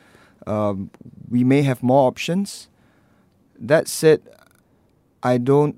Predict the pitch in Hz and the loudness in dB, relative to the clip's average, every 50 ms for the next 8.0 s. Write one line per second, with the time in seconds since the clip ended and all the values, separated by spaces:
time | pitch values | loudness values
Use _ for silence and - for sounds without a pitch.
0 | _ _ _ 120 123 131 131 139 131 - - 123 120 - - 131 131 131 131 131 | _ _ _ -4 -2 0 0 -2 -4 -4 -6 -6 -6 -6 -6 -4 -2 0 0 0
1 | 127 110 113 85 120 120 - - 123 120 120 113 - 123 - - 123 120 117 120 | 0 -2 -2 -2 -2 -4 -2 0 0 0 0 -2 -4 -8 -6 -4 -4 0 0 0
2 | - - - - 113 110 110 104 104 104 104 104 104 - _ _ _ _ _ _ | -2 -2 -10 -12 -8 -6 -6 -4 -4 -4 -6 -6 -8 -12 _ _ _ _ _ _
3 | _ _ _ _ _ _ _ _ - - 104 104 98 101 - _ - - 117 120 | _ _ _ _ _ _ _ _ -16 -12 -10 -10 -10 -12 -14 _ -8 -6 -4 -2
4 | 127 123 120 127 - - - - 127 127 127 131 139 143 135 - - - _ _ | -2 -2 -4 -4 -8 -14 -12 -6 -4 -2 -2 -2 -2 -4 -6 -10 -12 -16 _ _
5 | _ _ _ _ _ _ _ _ _ _ _ _ _ - - 120 117 117 117 123 | _ _ _ _ _ _ _ _ _ _ _ _ _ -6 -4 -2 0 2 2 2
6 | 139 139 - - 117 113 - - _ - - 120 117 131 127 131 131 135 135 - | 0 -2 -2 -4 -4 -4 -4 -6 _ -8 -6 -4 -2 0 0 2 2 2 2 0
7 | - - - - 110 113 92 - 113 113 117 117 123 120 123 135 131 117 117 110 | -4 -12 -10 -6 -4 -4 -4 -4 -4 -4 0 0 0 0 0 -2 -2 -2 -2 -4